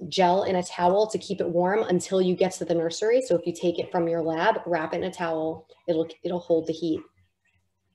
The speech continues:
If you have a sleeping baby, cold gel is a sure way to wake them.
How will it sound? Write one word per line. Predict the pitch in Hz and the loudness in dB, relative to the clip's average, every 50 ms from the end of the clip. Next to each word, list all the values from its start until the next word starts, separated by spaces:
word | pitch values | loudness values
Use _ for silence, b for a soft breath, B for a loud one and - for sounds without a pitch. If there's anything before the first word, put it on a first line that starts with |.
| _ _ - _ - | _ _ -20 _ -18
If | 175 - | -4 0
you | 196 190 | 2 2
have | 185 | 2
a | 175 | 2
sleeping | 175 - - 190 185 190 220 220 196 | -4 2 2 2 4 4 4 2 2
baby, | 165 170 170 170 180 208 214 208 - | 2 2 2 2 2 0 -2 -2 -4
cold | - 185 180 180 175 | -4 -2 -2 0 0
gel | - 180 160 165 190 - | 0 -2 0 0 -2 -2
is | - 156 160 | -2 -2 -4
a | 156 | -4
sure | - - - - 156 160 160 165 170 160 | -6 -8 -6 -4 -2 -2 -2 -2 -2 -2
way | 156 156 160 | 0 0 0
to | 156 151 | -2 -2
wake | 151 165 160 165 - | -4 -4 -6 -6 -8
them. | - 180 - 175 175 | -12 -12 -10 -12 -12